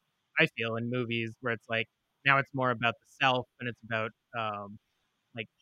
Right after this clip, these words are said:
fear of being the odd man out more than, like, fear, it,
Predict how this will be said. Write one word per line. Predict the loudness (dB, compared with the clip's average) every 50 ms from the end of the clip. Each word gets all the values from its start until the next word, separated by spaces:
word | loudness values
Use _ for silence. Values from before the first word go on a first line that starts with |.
| _
fear | -4 -2 -2 0 0 -2
of | -4 -6 _
being | -8 -4 -4 -2 -2 -4 -6 -8
the | -8 -4 0
odd | 2 2 2 2
man | 2 0 0 2 2
out | 2 2 4 2 2 0 -4 _ _ _ _
more | -6 -4 -4 -4
than, | -4 -4 -6 -6 -8 -10 _ _ _ _
like, | -8 -8 -8 -8 _ _ _ _ _ _ _ _ _ _ _ _ _
fear, | 4 6 6 6 4 2 -6
it, | -8